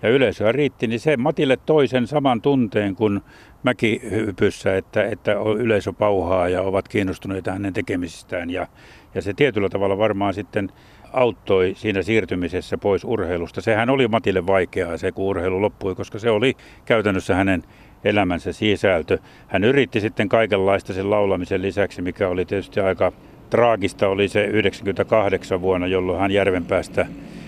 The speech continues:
kasinolta vuokrasi yhden takahuoneen ja ryhtyi antamaan striptease-esityksiä.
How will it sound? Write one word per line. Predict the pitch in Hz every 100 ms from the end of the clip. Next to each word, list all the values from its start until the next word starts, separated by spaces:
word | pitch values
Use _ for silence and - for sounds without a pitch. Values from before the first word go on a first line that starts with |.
| - -
kasinolta | 113 110 98 95 101
vuokrasi | 107 101 101 90 104
yhden | 98 101
takahuoneen | 113 98 104 87 92 87 90
ja | 92
ryhtyi | 98 87 - 98
antamaan | 98 95 95 92
striptease-esityksiä. | 113 - - 95 92 101 98 92 - - 92